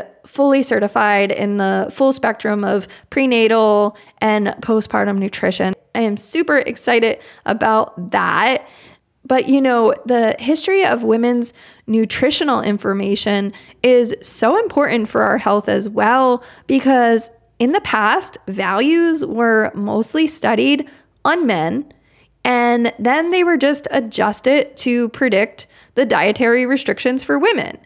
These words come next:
And many restrictions that had been placed on women while they were pregnant actually have very little research done, because there is just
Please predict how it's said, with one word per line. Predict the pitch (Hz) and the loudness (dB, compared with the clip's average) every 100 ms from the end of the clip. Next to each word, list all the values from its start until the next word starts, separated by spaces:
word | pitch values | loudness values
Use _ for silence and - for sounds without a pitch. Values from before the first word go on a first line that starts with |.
| _ - - - | _ -20 -8 -2
And | 254 247 240 233 - | 2 2 0 -2 -2
many | 208 214 262 | -2 0 0
restrictions | 311 302 233 233 247 240 233 240 - - - | 0 0 -2 0 0 0 0 -4 -8 -18 -4
that | 214 214 | -2 0
had | 233 208 | 0 0
been | 214 214 | 0 -2
placed | - 202 214 | 0 0 0
on | 214 202 | -2 -2
women | 202 202 208 208 214 - - | -2 -2 -2 -2 -6 -14 -10
while | 208 220 220 208 214 214 - | -2 0 2 2 2 0 0
they | 208 214 | 0 0
were | 202 - | 0 -4
pregnant | - - 269 349 381 370 - | -4 -2 0 2 2 0 -2
actually | 226 - 269 269 | -4 -2 0 2
have | 262 240 226 226 | 2 2 0 -2
very | - 233 240 302 | -6 -2 0 2
little | 302 254 254 220 | 0 0 0 0
research | 208 214 - 233 254 - - - _ _ _ _ - | -2 -2 0 0 0 -4 -12 -16 _ _ _ _ -2
done, | 214 190 202 302 359 - | 0 2 0 0 -4 -4
because | - 254 - 254 240 233 233 226 _ | -2 -2 0 2 4 2 0 -4 _
there | 214 226 | 0 2
is | 226 233 | 2 2
just | - 220 214 | 0 0 -2